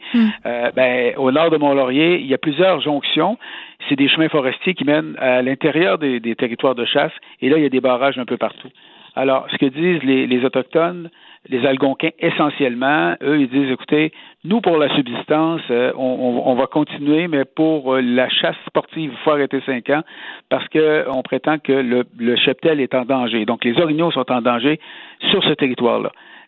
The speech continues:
Speaker 2: Le ministre, euh, du, de, de, de la Faune, entre autres, dit non. Euh, oui, il y a des, des, des problématiques, mais quand c'est bien géré, ça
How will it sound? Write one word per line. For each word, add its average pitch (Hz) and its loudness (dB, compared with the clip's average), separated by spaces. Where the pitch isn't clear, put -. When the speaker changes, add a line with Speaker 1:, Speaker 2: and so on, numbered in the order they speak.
Speaker 2:
Le 120 2
ministre, 165 0
euh, 123 2
du, 123 0
de, 117 0
de, 117 -2
de 113 -6
la 123 2
Faune, 156 -2
entre 131 0
autres, 160 0
dit 151 0
non. 131 0
Euh, 117 2
oui, 156 2
il 127 2
y 131 4
a 131 0
des, 127 0
des, 123 0
des 123 0
problématiques, 135 0
mais 117 -12
quand 135 -4
c'est 127 -4
bien 147 0
géré, 143 0
ça 160 2